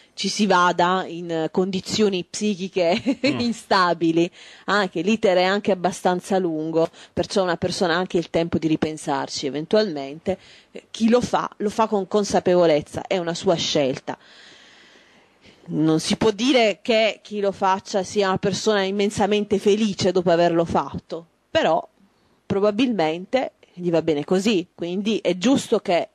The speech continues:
Speaker 1: esista una cosa del genere. Se tra l'altro, eh, si riesce a, mm, far, eh, una, a praticare un abo-, un aborto senza,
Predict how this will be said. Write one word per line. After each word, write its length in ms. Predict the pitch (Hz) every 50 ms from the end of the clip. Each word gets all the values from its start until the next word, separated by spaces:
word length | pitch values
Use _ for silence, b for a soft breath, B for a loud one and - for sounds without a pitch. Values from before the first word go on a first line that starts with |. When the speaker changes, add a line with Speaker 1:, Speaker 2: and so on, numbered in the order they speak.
| _ _ b b b b b b b b b
Speaker 1:
esista 560 | - - 170 - - 175 170 - - - 175
una 140 | 165 156 160
cosa 220 | 165 170 170 165 156
del 220 | 156 156 156 151
genere. 560 | 147 156 151 143 139 143 147 147 139 143 131 - B B B B
Se 540 | - - - 226 220 254 262 240 - - -
tra 180 | - 226 214 214
l'altro, 680 | 220 220 208 185 175 175 170 - 202 180 170 165 165 b b b b b b
eh, 380 | - 180 180 175 170 160 147 143 127 101 _ _ _ _ _ _ _ _ _ _ _ _ - 175
si 400 | - - - - 220 226 226 208 -
riesce 800 | 196 190 180 214 214 214 202 190 180 - - - 196 170 170 - -
a, 380 | - 180 185 185 175 170 165 -
mm, 520 | 175 170 165 165 160 160 160 156 156 151
far, 400 | 151 - - 196 180 175 165 160 156
eh, 280 | 151 - 165 160 156
una, 300 | 156 160 170 175 170 165 -
a 100 | - 175
praticare 520 | - - 180 180 202 190 202 190 180 165
un 80 | 160 170
abo-, 200 | 175 170 180 185 -
un 160 | 185 175 180
aborto 500 | 175 180 190 196 180 175 175 - - 170
senza, 580 | - - 220 208 233 240 - - 208 175 165